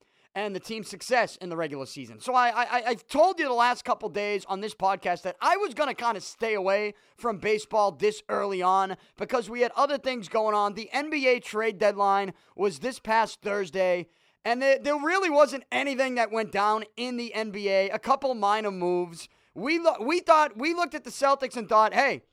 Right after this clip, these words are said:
this is a team that has all these assets. They could make a major trade."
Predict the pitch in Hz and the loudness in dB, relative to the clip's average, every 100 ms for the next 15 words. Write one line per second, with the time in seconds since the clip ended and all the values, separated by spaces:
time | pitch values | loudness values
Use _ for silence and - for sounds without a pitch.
0 | _ _ 180 302 311 302 277 - 269 262 | _ _ -8 -6 -6 -8 -8 -8 -6 -4
1 | 233 226 196 226 294 311 226 233 233 - | -2 -2 2 2 2 -2 0 0 0 0
2 | 226 220 - - 160 220 294 - 302 285 | 0 0 -4 -20 -4 0 0 -2 -4 -2
3 | 277 254 233 220 247 269 262 - 202 196 | 0 0 0 0 -2 -4 -8 -4 -2 0
4 | 190 | -4